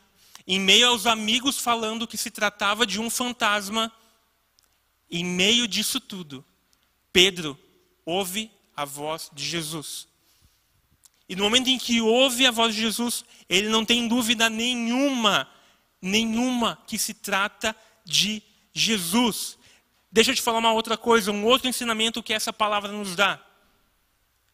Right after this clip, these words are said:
Cara, não importa. Daqui a pouco os teus amigos, daqui a pouco a tua família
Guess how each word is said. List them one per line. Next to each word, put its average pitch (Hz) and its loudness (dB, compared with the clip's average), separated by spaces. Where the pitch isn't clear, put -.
Cara, 190 -4
não 180 -10
importa. 185 -10
Daqui 180 -4
a 202 -6
pouco 214 -2
os - 0
teus 214 0
amigos, 214 -4
daqui 170 -6
a 190 -8
pouco 208 -2
a 202 -4
tua 220 -4
família 208 -4